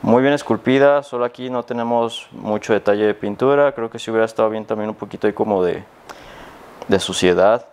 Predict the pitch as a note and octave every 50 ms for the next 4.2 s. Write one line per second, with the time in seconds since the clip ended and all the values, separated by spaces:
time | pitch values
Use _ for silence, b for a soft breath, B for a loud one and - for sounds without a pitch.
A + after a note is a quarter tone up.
0 | _ _ _ _ _ _ _ _ _ _ - - - - F#2 F2+ F#2 - - F#2
1 | F2 F2 - G#2 G#2 G2+ - B2 C#3 - D#3+ C#3+ A2+ G#2 - - F#2+ F2 - G#2
2 | G2+ G#2 A#2 B2 A2 G#2 F#2+ - - G2 G2 G#2 A2+ A#2+ B2 B2+ - - G#2 F#2+
3 | G#2+ - - F#2+ - - G2+ G2 G2+ G2+ G2+ G2+ G2 - - G#2+ G#2 - - B2
4 | C3+ D3 -